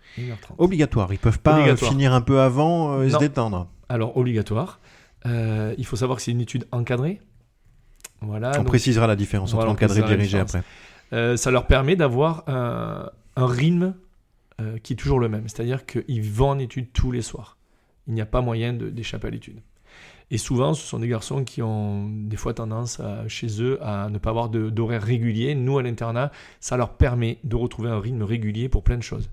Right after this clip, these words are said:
Speaker 2: Oui.
Speaker 1: L'étude, réfectoire, on mange toujours à la même heure, on a la récréation jusqu'à telle heure, on va en sport jusqu'à telle heure et on se couche à telle heure. Voilà, il y a pas de, on peut pas dévier et ça permet justement à certains élèves de se,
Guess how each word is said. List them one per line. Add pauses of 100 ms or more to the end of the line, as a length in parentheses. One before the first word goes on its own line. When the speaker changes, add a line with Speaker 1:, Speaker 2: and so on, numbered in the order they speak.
(160)
Speaker 2:
Oui. (180)
Speaker 1:
L'étude, (120)
réfectoire,
on
mange
toujours
à
la
même
heure, (420)
on
a
la
récréation
jusqu'à (180)
telle
heure, (300)
on
va
en
sport (160)
jusqu'à
telle
heure
et
on
se
couche
à
telle
heure. (840)
Voilà,
il
y
a
pas
de,
on
peut
pas
dévier
et
ça
permet
justement
à
certains
élèves
de
se,